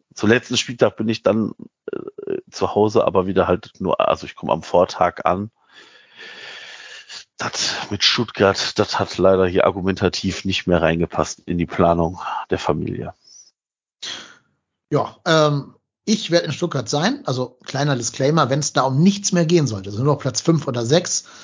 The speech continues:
Speaker 2: dann werde ich mir diese Reise leider schenken müssen, weil ich eigentlich überhaupt gar keine Zeit habe. Ich kann's eigentlich überhaupt gerade gar nicht in meine, mein, meinen Plan reinbringen, nach Stuttgart zu reisen. Aber wenn's um was geht, werde ich's trotzdem tun.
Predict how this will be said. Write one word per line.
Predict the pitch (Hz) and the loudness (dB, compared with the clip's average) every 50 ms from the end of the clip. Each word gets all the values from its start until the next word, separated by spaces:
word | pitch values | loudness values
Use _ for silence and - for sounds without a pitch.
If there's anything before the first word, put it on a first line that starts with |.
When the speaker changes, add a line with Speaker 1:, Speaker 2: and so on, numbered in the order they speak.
| - - - _ _ - | -20 -20 -20 _ _ -4
Speaker 2:
dann | 131 127 131 135 | -2 0 2 4
werde | 131 127 | 2 2
ich | 123 110 123 | 0 -2 -4
mir | 120 113 | -4 -4
diese | 113 113 117 | -4 -4 -4
Reise | 110 117 120 113 117 | -2 -2 0 0 0
leider | 117 117 113 110 104 | 0 0 0 0 0
schenken | - - 135 135 131 131 123 | 0 2 2 2 2 2 0
müssen, | 117 120 - 120 113 | 0 2 2 2 2
weil | 113 113 | 2 0
ich | - - | 0 0
eigentlich | 131 127 127 131 | 2 2 4 6
überhaupt | 135 147 175 175 - | 6 6 6 6 4
gar | 160 | 2
keine | 143 147 143 139 | 2 0 0 0
Zeit | - 151 151 131 | 0 0 0 0
habe. | 135 131 - | -2 -6 -10
Ich | - - - | -12 -10 -6
kann's | - 147 147 139 - | -4 -4 -4 -4 -6
eigentlich | 139 131 139 139 147 | -6 -4 -4 -2 -2
überhaupt | 135 135 131 139 160 156 156 - | 0 2 2 2 2 2 0 -4
gerade | 135 135 131 127 | -4 -4 -4 -4
gar | 113 127 127 131 | -2 -2 -2 -2
nicht | 135 131 123 - - _ _ - - - - _ _ _ _ _ - | -4 -6 -8 -10 -14 _ _ -20 -20 -20 -20 _ _ _ _ _ 0
in | 156 143 139 | 2 2 4
meine, | 135 135 131 135 131 131 127 127 135 - - _ _ - | 4 4 4 2 2 0 0 0 -2 -4 -8 _ _ -6
mein, | 139 131 127 123 123 123 | -4 -2 -2 0 0 0
meinen | 123 123 123 117 | -2 -2 -2 -2
Plan | - 139 131 139 135 | 2 4 4 4 4
reinbringen, | 127 123 131 131 120 123 120 | 2 2 0 0 0 -2 -4
nach | 117 113 | -6 -6
Stuttgart | - 160 - - 113 104 | -6 -4 -4 -4 -4 -2
zu | 117 113 | -4 -4
reisen. | 110 110 120 117 135 165 165 - | -2 -4 -4 -4 -4 -4 0 2
Aber | - 139 151 160 160 156 151 156 156 - - - - - - - _ _ | 4 4 6 6 6 4 4 0 -4 -12 -20 -20 -20 -20 -20 -20 _ _
wenn's | - 131 135 135 - | -6 -6 -6 -6 -6
um | 147 127 | -8 -8
was | 120 113 - | -8 -8 -6
geht, | 139 139 110 110 | -6 -6 -6 -6
werde | 131 123 | -6 -6
ich's | 120 - | -4 -6
trotzdem | - - 175 170 - - 180 165 | -4 -2 -2 -2 -2 -2 -2 -2
tun. | 139 - 196 185 185 214 220 - | 0 2 2 2 2 2 -2 -6